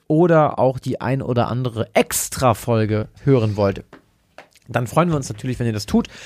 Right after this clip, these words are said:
Das könnt ihr ganz einfach machen, entweder auf w w w punkt geschichten aus dem altbau punkt d e gehen. Da sind alle Links zu Patreon, Steady und Co.,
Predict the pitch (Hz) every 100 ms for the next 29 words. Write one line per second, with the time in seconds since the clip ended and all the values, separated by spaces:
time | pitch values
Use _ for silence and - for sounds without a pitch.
0 | - - - 170 - 196 185 175 - 156
1 | 143 143 170 175 170 175 156 - 143 -
2 | 131 160 190 156 160 151 131 131 - 180
3 | - 151 135 - 135 - 123 - 135 139
4 | - 123 123 _ 185 185 160 - 226 165
5 | 127 120 151 143 151 156 147 - 160 175
6 | 147 151 151 - 127 147 139 139 131 -
7 | 135 123 113 - - 139